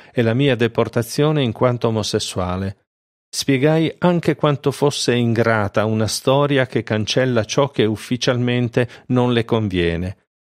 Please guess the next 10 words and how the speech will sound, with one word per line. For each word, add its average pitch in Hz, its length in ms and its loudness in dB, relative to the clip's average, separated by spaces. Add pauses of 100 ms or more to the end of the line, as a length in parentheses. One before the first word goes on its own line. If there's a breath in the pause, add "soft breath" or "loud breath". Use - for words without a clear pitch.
(340)
Mi 127 80 4
rimisi 160 440 2
a 143 80 2
sedere, 104 540 0
muto 151 560 0 (160 soft breath)
e 120 80 -2
sfinito. 95 840 -4 (180)
Tutti 143 340 -2
mi 123 140 2
applaudirono. 95 920 -2